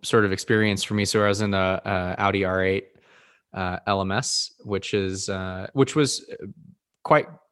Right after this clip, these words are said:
quite sporty, I felt like. Uh, it, the, the whole B O P thing and, and <laughs> how,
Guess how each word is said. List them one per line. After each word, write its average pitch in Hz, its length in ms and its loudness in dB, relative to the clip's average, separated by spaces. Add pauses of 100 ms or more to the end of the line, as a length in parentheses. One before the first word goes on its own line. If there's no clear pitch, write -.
(160)
quite 147 220 4
sporty, 135 360 4
I 165 100 4
felt 165 180 6
like. 190 200 2
Uh, 120 320 4
it, 120 280 2
the, 131 280 0
the 135 120 4
whole 147 160 6
B 143 160 6
O 135 80 6
P 135 160 4
thing 131 360 4
and, 104 300 2
and 104 100 2
<laughs> - 140 -6
how, 123 220 6